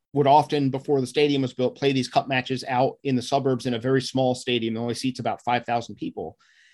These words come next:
And the Union fans were set up, their away section was, like, one, there was, like, one section between the away section and all of the D C supporters. And when you get there, normally it's like, "Well, that's a terrible idea. There's,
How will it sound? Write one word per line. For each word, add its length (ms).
And 440
the 120
Union 400
fans 420
were 160
set 240
up, 160
their 180
away 320
section 520
was, 200
like, 180
one, 400
there 100
was, 100
like, 120
one 260
section 460
between 340
the 120
away 260
section 420
and 180
all 180
of 80
the 60
D 160
C 180
supporters. 680
And 480
when 140
you 80
get 160
there, 160
normally 340
it's 140
like, 160
"Well, 80
that's 160
a 80
terrible 440
idea. 400
There's, 280